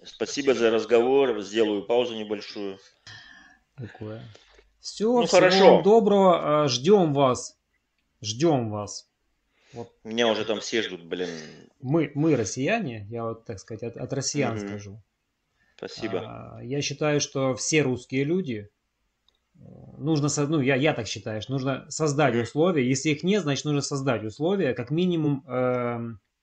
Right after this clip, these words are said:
Speaker 2: которые убирают всякие препоны, да, для того, чтобы
Speaker 1: Ну
Speaker 2: все
Speaker 1: да,
Speaker 2: русские,
Speaker 1: там.
Speaker 2: все русские люди при желании, при желании,
Speaker 1: Мгм.
Speaker 2: я понимаю, что бывает, что
Speaker 1: Могли,
Speaker 2: не
Speaker 1: да.
Speaker 2: хотят, да, при желании
Speaker 1: Конечно,
Speaker 2: могли
Speaker 1: конечно.
Speaker 2: вернуться и, э,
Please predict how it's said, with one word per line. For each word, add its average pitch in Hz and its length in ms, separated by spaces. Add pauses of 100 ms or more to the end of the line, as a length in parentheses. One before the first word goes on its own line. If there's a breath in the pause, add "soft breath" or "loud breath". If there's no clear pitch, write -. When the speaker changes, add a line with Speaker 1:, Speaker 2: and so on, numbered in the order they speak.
(380)
Speaker 2:
которые 127 640
убирают 143 520
всякие 127 260
препоны, 139 480
да, 123 280 (360 loud breath)
для 127 140
того, 143 200
чтобы 143 180
Speaker 1:
Ну - 20
Speaker 2:
все 208 240
Speaker 1:
да, - 0
Speaker 2:
русские, 127 420
Speaker 1:
там. - 0
Speaker 2:
все 170 240
русские 151 400
люди 143 320
при 156 280
желании, 139 720 (220)
при 127 120
желании, 110 640
Speaker 1:
Мгм. 127 80
Speaker 2:
я 117 80
понимаю, 196 200
что 127 100
бывает, 117 260
что 101 140
Speaker 1:
Могли, 104 140
Speaker 2:
не - 20
Speaker 1:
да. 95 140
Speaker 2:
хотят, 95 220
да, 120 120 (480 loud breath)
при 143 140
желании 151 440
Speaker 1:
Конечно, - 20
Speaker 2:
могли 139 420
Speaker 1:
конечно. - 300 (160)
Speaker 2:
вернуться 185 720 (120)
и, 165 320
э, 123 640